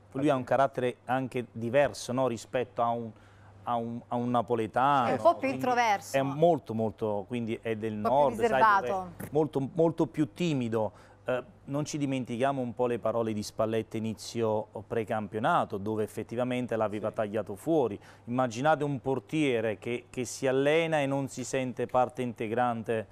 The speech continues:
Speaker 1: del progetto. Poi effettivamente si è delineato tutto, perché non è venuto uno, non è venuto altro, si è fatta una scelta diversa, mo, o voluta o non voluta, attualmente lui è un portiere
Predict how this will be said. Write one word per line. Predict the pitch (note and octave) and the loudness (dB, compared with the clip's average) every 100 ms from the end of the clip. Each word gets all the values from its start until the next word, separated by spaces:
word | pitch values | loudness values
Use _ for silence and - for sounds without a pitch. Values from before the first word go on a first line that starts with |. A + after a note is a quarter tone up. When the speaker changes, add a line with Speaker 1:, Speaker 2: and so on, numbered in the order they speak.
| - - - | -20 -20 -10
Speaker 1:
del | A#2 B2+ | -2 -2
progetto. | - B2 A2+ F#2+ C3+ A#2 - - F#2+ - - - - | 0 -2 -2 0 2 2 -2 -10 -10 -10 -20 -18 2
Poi | D#3+ E3+ G3+ F3 C#3 C3 | 6 8 8 6 2 -4
effettivamente | B2+ A#2 B2+ - C3+ C3+ C#3 C3 | -6 -4 -4 -2 0 0 -2 -2
si | |
è | A#2+ | -2
delineato | G#2+ A2 A2+ A#2 A2+ A#2+ C3 | -2 -2 -2 0 0 -2 -2
tutto, | B2+ A#2+ D3 | -4 -2 -2
perché | C3 - C3 B2+ - - - - | -2 -2 -2 -2 -4 -18 -20 -8
non | B2 B2 | -4 -2
è | A#2+ | -2
venuto | A#2+ C3+ C3 D3+ | -2 -2 2 4
uno, | D3 D3+ C#3+ A#2+ | 4 4 2 0
non | A#2 | 0
è | |
venuto | A#2 C3+ C3 C#3 | 0 0 4 6
altro, | C#3+ D3 A2 | 6 4 0
si | A2+ | -6
è | |
fatta | - B2+ - | -2 -2 -2
una | C3+ | -6
scelta | B2 - C3 - | -6 -4 -4 0
diversa, | C3 C3 C3+ D#3 B2+ - | -2 2 4 4 2 -4
mo, | A#2 C#3 - - | 0 2 0 -2
o | B2 A#2+ | -2 0
voluta | C3 D3+ G3+ F3+ D3 | 2 4 4 2 0
o | |
non | C#3+ D3+ | 0 2
voluta, | F#3 G3+ D3 C#3+ E3+ F3+ - - - - - - | 4 4 2 4 4 4 -2 -20 -20 -20 -8 2
attualmente | C#3 - F3+ D3+ C#3 D3 C#3 D3+ | 2 4 2 2 0 0 2 2
lui | D#3 E3+ C#3 A2 G2+ - - - - - - | 4 4 2 0 -4 -8 -18 -20 -20 -18 -6
è | |
un | C3 B2+ | -4 -2
portiere | C3+ A#2+ - D#3 D3 B2 A#2 | -2 -4 0 2 4 4 2